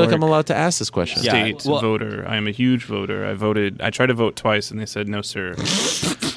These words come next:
Speaker 2: you can't."
Speaker 1: <laughs> 'Cause you like it so much. Well, I know you're not supposed to ask who you voted for, but you can ask people if they voted, right?
Speaker 3: Sure.
Speaker 2: Yeah.
Speaker 1: All right.
Speaker 2: And
Speaker 3: But
Speaker 2: you
Speaker 3: now
Speaker 2: can
Speaker 3: you
Speaker 2: ask
Speaker 3: put
Speaker 2: them
Speaker 3: him on the
Speaker 2: who.
Speaker 3: spot, and now, now we have this whole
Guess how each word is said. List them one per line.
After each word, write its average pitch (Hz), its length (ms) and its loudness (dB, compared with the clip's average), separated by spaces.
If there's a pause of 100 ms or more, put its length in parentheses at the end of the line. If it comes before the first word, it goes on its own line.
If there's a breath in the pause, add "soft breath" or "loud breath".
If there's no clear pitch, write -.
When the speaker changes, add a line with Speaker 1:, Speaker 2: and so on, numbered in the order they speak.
(140)
Speaker 2:
you 120 140 0
can't." 104 480 0
Speaker 1:
<laughs> - 1700 -4
'Cause 110 160 2
you 113 80 4
like 113 200 4
it 120 100 -6
so 113 140 0
much. 113 240 2 (180 loud breath)
Well, 165 240 4
I 156 100 2
know 190 100 4
you're 220 120 6
not 190 120 4
supposed - 200 -2
to 156 60 4
ask 143 200 2
who 160 100 2
you 180 160 4
voted 95 260 4
for, 98 200 2
but 90 260 2 (140)
you 135 140 -2
can 262 120 2
ask 101 160 0
people 95 260 0
if - 140 0
they 80 120 2
voted, 95 380 2
right? 107 380 0
Speaker 3:
Sure. - 220 -4
Speaker 2:
Yeah. - 180 -2 (100)
Speaker 1:
All 151 80 2
right. 120 120 2
Speaker 2:
And 104 100 -2
Speaker 3:
But 143 120 6
Speaker 2:
you 208 60 6
Speaker 3:
now 214 60 4
Speaker 2:
can 196 80 6
Speaker 3:
you 135 60 4
Speaker 2:
ask 123 140 0
Speaker 3:
put 113 100 4
Speaker 2:
them 117 80 2
Speaker 3:
him 147 80 6
on 135 60 6
the 104 60 2
Speaker 2:
who. 110 40 0
Speaker 3:
spot, 131 360 0
and 113 80 -6
now, 113 260 -4 (100)
now 120 220 -4
we 110 120 -4
have 113 140 -6
this 113 140 -6
whole 117 360 -4